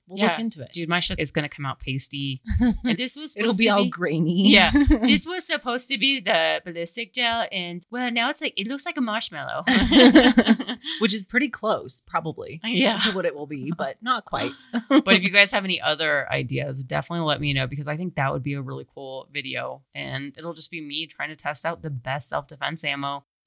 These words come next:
Speaker 2: that Federal offers. And let's face it, Federal, I've not shot any of their ammo that I did not like. I could not have lucked out better with an ammo sponsor.
Speaker 1: Yeah.
Speaker 2: It's not like I'm sitting here, "Oh, Aguila or whatever, or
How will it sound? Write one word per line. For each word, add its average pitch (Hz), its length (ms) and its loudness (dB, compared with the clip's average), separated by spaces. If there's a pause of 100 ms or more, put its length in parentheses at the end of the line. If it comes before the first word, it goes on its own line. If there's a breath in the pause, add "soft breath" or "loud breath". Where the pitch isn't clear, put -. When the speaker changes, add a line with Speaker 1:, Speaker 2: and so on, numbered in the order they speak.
Speaker 2:
that - 200 -10
Federal 151 360 -2
offers. 143 380 -4
And 143 120 -14
let's 170 200 -6
face 190 260 -4
it, - 180 -8
Federal, 180 440 -4 (360)
I've 214 180 2
not 220 240 -2
shot 190 240 2 (100)
any 180 380 -2
of 156 160 -6
their 156 180 -2
ammo 147 260 -2
that 147 120 -2
I 147 80 0
did 139 180 0
not 143 220 0
like. - 380 -4 (200)
I 165 100 0
could 247 180 -6
not 180 240 -2
have 165 160 -10
lucked 147 360 -4
out 135 260 2
better 135 460 -2 (420)
with 139 360 -2
an 143 160 -2
ammo 139 240 -2
sponsor. 131 580 -6
Speaker 1:
Yeah. 131 360 -8
Speaker 2:
It's 156 180 -10
not 165 260 -2
like 151 220 -4
I'm 139 140 -8
sitting 156 260 -2
here, 143 320 0 (260)
"Oh, 180 420 -2
Aguila 147 680 -4
or 127 160 -6
whatever, 135 540 -4
or 127 360 -4